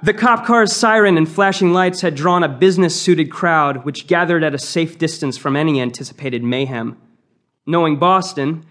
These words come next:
Harris had never hoped to get their car back, and still roadworthy. He'd merely expected to come home to a message from the police on his answering machine, saying they'd found his car trashed and wired on the campus of Tufts or M I T or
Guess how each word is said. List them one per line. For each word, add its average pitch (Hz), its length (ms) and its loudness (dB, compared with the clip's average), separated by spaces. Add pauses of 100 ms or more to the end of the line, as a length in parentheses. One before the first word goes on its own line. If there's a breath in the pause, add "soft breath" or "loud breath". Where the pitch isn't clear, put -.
(180 soft breath)
Harris 196 260 0
had 175 140 -2
never 170 200 2
hoped 196 300 -2
to 151 60 -4
get 135 160 -4
their 135 100 -4
car 160 280 0
back, 123 360 -6
and 123 300 -6 (100)
still 143 380 -4
roadworthy. 131 680 -4 (640)
He'd 233 220 -2
merely 202 360 4
expected 185 500 -2
to 151 60 -6
come 180 280 -4
home 180 320 0
to 190 100 0
a 180 40 0
message 165 380 -4
from 185 140 -4
the 185 80 -2
police 147 500 -6
on 135 140 -2
his 156 120 -4
answering 135 360 -4
machine, 143 440 -6 (480 loud breath)
saying 208 380 4
they'd 185 180 2
found 226 320 2
his 185 140 2
car 190 240 0
trashed 180 680 -2
and 143 180 -4
wired 151 500 2
on 123 120 -4
the 127 80 -4
campus 156 420 -6
of 135 160 -10
Tufts - 480 -4
or 135 100 -2
M 147 140 0
I 143 140 -2
T 156 400 -6
or 120 260 -6